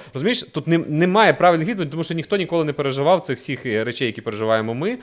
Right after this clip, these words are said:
і завжди будуть проблеми, е, тому що армія з її командирами, з її особовим складом, це таке ж саме відображення суспільства, те, про що ти говориш, що, типу, три-, тридцять років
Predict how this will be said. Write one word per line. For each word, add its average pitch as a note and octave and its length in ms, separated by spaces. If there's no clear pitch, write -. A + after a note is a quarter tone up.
і C3 80
завжди D#3+ 340
будуть C#3 300
проблеми, E3+ 540
е, A#2+ 400
тому E3 240
що D3+ 240
армія F#3+ 800
з A#2+ 140
її E3+ 180
командирами, E3 720
з C3+ 60
її E3+ 120
особовим C3+ 420
складом, F3+ 360
це C#3 80
таке C#3 180
ж - 60
саме D3 160
відображення B2+ 420
суспільства, F#3 460
те, D#3 100
про D3 120
що C3 100
ти A2+ 120
говориш, A#2+ 340
що, A2 100
типу, G#2 260
три-, C#3 220
тридцять D#3+ 280
років B2+ 320